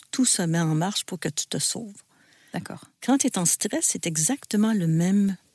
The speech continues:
Speaker 1: fonctionnement dans ton, dans ton cerveau, dans ton corps, sauf qu'il n'y a pas d'ours.
Speaker 2: Oui.
Speaker 1: Et ton cerveau est constamment bouleversé en état d'urgence.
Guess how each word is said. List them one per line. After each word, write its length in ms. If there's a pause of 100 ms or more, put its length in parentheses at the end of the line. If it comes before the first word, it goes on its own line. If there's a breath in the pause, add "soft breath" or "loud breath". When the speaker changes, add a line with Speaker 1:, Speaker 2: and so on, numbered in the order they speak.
(160)
Speaker 1:
fonctionnement 600
dans 160
ton, 200
dans 200
ton 160
cerveau, 480
dans 140
ton 160
corps, 380 (600 loud breath)
sauf 440
qu'il 300 (200)
n'y 80
a 80
pas 180
d'ours. 560 (640)
Speaker 2:
Oui. 220 (400)
Speaker 1:
Et 100
ton 160
cerveau 440
est 160
constamment 720 (640 soft breath)
bouleversé 920 (1300 soft breath)
en 180
état 280
d'urgence. 720